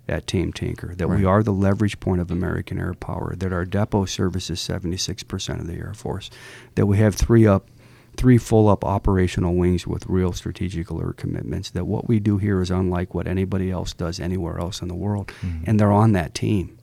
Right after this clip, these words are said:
Speaker 2: Right.
Speaker 1: And the team suffers if any of us go down.
Speaker 2: Right.
Speaker 1: S-, so the biggest thing is if I can effectively message that over the next year and a half.
Speaker 2: Well, sir, I think you actually, you've,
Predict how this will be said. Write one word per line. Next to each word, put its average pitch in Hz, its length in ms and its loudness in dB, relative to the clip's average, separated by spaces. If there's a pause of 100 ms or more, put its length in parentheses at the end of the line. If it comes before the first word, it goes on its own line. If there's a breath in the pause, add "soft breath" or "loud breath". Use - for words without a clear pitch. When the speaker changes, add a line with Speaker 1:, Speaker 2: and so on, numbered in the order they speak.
Speaker 2:
Right. 87 240 -4 (720)
Speaker 1:
And 95 400 2 (220 loud breath)
the 95 140 -2
team 127 340 2
suffers 95 480 -2
if 87 220 -4
any 104 260 2
of 82 220 -2
us - 180 -12
go 82 160 -6
down. - 400 -8 (240)
Speaker 2:
Right. 82 280 -6
Speaker 1:
S-, - 260 -16
so 92 280 -2
the 87 280 -6
biggest 104 340 0
thing 98 140 0
is 92 120 0
if 90 140 -4
I 87 60 -4
can 87 340 -8
effectively 92 560 -4
message 90 440 -4
that 82 200 -6
over 85 160 -10
the 85 100 -8
next 90 240 -8
year 87 140 -4
and 85 100 -8
a 85 40 -8
half. 82 400 -12 (280 loud breath)
Speaker 2:
Well, 98 160 2
sir, 104 220 2
I 98 60 2
think 117 240 -2
you 95 120 0
actually, 95 280 -2
you've, 92 220 -4